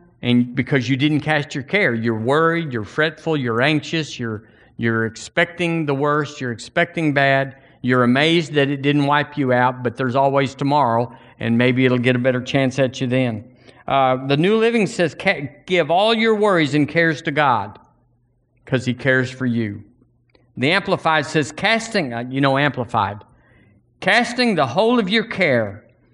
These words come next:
all your anxieties, all your worries, all your concerns, once and for all on him, for he cares for you affectionately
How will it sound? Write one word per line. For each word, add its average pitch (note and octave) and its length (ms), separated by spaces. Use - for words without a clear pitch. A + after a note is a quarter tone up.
all G#3 480
your G3+ 240
anxieties, B2 880
all G#3 520
your G#3+ 200
worries, A2+ 640
all G3 340
your G#3 200
concerns, B2+ 920
once G3 600
and A3 220
for F#3+ 240
all D3 320
on D3+ 240
him, C3+ 460
for C3 200
he B2+ 80
cares G#3 520
for - 160
you F#3 260
affectionately A2+ 960